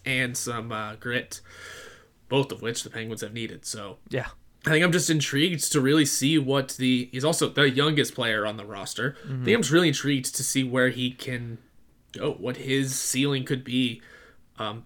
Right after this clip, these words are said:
Speaker 1: especially considering he came to this team with zero, almost zero expectations. No preseason, no training camp under his belt, a waiver claim, what, like, the day before puck drop?
Speaker 2: Yeah.
Speaker 1: of the
Speaker 2: Didn't,
Speaker 1: season?
Speaker 2: didn't play a singular preseason game with the Penguins.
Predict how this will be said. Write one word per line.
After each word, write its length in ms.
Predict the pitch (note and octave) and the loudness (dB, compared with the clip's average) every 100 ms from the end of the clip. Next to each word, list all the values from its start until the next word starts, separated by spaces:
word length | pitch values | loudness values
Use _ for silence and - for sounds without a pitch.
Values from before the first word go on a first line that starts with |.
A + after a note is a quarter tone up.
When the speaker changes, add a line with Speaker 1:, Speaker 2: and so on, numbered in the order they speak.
| - | -10
Speaker 1:
especially 380 | - C3+ C3+ C3 | -2 0 2 -2
considering 440 | A#2 - B2 A#2 A#2+ | -4 -4 -2 -4 -6
he 200 | A#2+ - | -10 -12
came 180 | A#2 A#2+ | -10 -8
to 80 | G#2 | -8
this 180 | C3 - | -10 -8
team 240 | A#2 A2 | -8 -8
with 120 | G2 | -10
zero, 400 | A2+ A2+ A2+ C#3 | -12 -8 -2 0
almost 380 | - D#3 A#2+ G#2 | 4 4 4 -2
zero 320 | B2 B2+ G2+ | 0 2 0
expectations. 760 | G#2 - F#2+ - A#2+ A#2+ E2 - | -4 -6 -12 -2 0 0 -4 0
No 180 | C3+ D#3+ | 2 2
preseason, 640 | - C#3 B2 B2 A#2+ A2+ | 4 2 2 -2 -4 -2
no 140 | B2 | 0
training 400 | C3+ C3+ B2 A#2+ | 0 0 -2 -2
camp 280 | G#2 A#2 A2 | -2 -4 -2
under 180 | A#2+ A#2 | -6 -6
his 140 | A#2 A#2 | -6 -4
belt, 260 | A2+ A2 - | -4 -4 -6
a 80 | G#2+ | -8
waiver 500 | A#2+ C3 D3 D3 C3+ | -2 2 4 4 2
claim, 640 | - C3 C3+ C#3 C#3 C3+ - _ | -2 -2 0 2 0 -4 -10 _
what, 180 | C#3 - | -10 -10
like, 140 | B2 | -12
the 80 | - | -14
day 280 | - - C3 | -8 -2 0
before 300 | D3 D3 D#3+ | 0 0 0
puck 220 | C#3 D#3 | 0 0
drop? 320 | - G3+ A#3+ - | 2 4 2 -2
Speaker 2:
Yeah. 180 | C#3+ B2 | 0 0
Speaker 1:
of 60 | - _ - | 0 _ 0
the 40 | C3+ | 2
Speaker 2:
Didn't, 100 | D3 | 2
Speaker 1:
season? 340 | D#3+ G3 A3 B3 | 2 2 2 2
Speaker 2:
didn't 200 | D#3 C#3 | 0 4
play 140 | D3 | 2
a 60 | C3+ | 2
singular 420 | - C#3+ C#3 C3+ | 0 0 2 0
preseason 480 | - C3 B2+ A2+ G#2+ | 0 -2 -2 -4 -2
game 160 | A2 | -2
with 80 | G#2+ | -4
the 40 | - | -6
Penguins. 440 | B2 G2+ F#2+ - | -6 -6 -8 -12